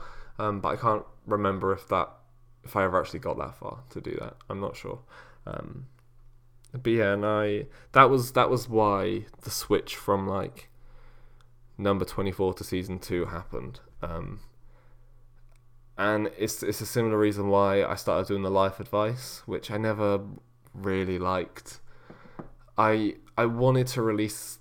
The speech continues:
things weekly, but like I said, I was finding it really hard to get guests. Um, so I thought, you know, let's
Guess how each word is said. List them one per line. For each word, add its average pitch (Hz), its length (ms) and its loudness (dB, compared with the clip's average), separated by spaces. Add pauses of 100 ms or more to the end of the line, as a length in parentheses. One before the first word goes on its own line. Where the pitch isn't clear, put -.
things 107 280 -4
weekly, 117 640 -6 (360)
but - 400 -4
like 98 200 -2
I 98 40 -6
said, 92 140 -2
I 90 40 4
was 87 120 0
finding 95 240 0
it 78 60 -2
really 87 280 0
hard 87 220 0
to - 80 -16
get - 240 -6
guests. - 640 -2 (600)
Um, 85 540 -6 (540)
so 85 800 -2
I 90 300 2 (140)
thought, 90 500 -2 (260)
you 107 80 -6
know, 90 220 0
let's - 420 -2